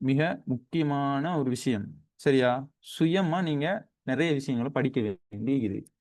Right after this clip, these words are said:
சரி, அப்ப நாங்க வந்து ஒரு வழிகாட்டல், இந்த, இந்த கேள்விக்கு இவ்வாறு வந்து ஆன்சர் வரும், அதெல்லாம் என்ன சொல்றது? இப்படித்தான் நாங்க ஆன்சரை கொடுக்கறது, இதுதான் விடயம்,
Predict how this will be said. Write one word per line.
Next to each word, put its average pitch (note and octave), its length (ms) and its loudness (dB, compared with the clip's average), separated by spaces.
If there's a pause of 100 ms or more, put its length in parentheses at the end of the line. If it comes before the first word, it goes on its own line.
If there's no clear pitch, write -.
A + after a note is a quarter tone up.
(260)
சரி, D3+ 220 4
அப்ப B2+ 140 -2
நாங்க D#3 300 4
வந்து F#3 160 2
ஒரு F#3 140 4
வழிகாட்டல், D#3+ 560 6
இந்த, D3 220 4
இந்த D3 160 2
கேள்விக்கு D3 380 2
இவ்வாறு D3 280 4
வந்து C#3 220 -2
ஆன்சர் C3+ 300 0
வரும், B2+ 300 -2 (580)
அதெல்லாம் D3+ 180 2
என்ன D3 100 4
சொல்றது? C#3 340 4 (320)
இப்படித்தான் D#3 420 0
நாங்க D3+ 160 0
ஆன்சரை C#3+ 320 0
கொடுக்கறது, C3+ 500 0 (420)
இதுதான் D#3 360 -2
விடயம், C3+ 460 4